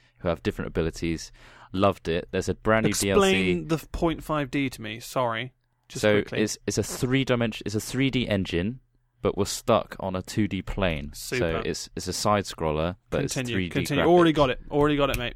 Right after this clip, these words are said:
Speaker 2: Already got it. Go
Speaker 1: But
Speaker 2: on.
Speaker 1: either way, there's D L C, and we're playing that. We'll explain more in the gaming section.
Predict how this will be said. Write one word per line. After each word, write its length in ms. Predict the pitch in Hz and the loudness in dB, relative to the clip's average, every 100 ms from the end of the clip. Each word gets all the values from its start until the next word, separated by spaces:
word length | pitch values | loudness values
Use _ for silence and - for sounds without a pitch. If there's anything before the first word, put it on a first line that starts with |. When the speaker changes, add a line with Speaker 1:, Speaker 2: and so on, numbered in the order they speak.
| - | -4
Speaker 2:
Already 240 | 139 135 | -2 -2
got 120 | 131 120 | -2 -2
it. 100 | - | 2
Go 100 | 117 | 4
Speaker 1:
But 80 | |
Speaker 2:
on. 60 | 110 | 6
Speaker 1:
either 140 | 139 120 | 4 6
way, 260 | 104 104 - | 6 4 0
there's 160 | 101 - | -4 0
D 100 | 135 | 4
L 140 | 131 120 | 4 4
C, 340 | - 110 107 | 2 2 2
and 100 | 95 | 2
we're 60 | 92 | -2
playing 340 | - 113 98 | 2 2 2
that. 200 | 92 65 | 0 0
We'll 140 | 87 - | -2 -4
explain 360 | - 104 95 | -2 -2 0
more 280 | 90 87 87 - | -2 -2 -4 -6
in 120 | 87 | -10
the 60 | 82 | -4
gaming 320 | 98 90 80 | -2 0 -4
section. 420 | - - - | -10 -14 -18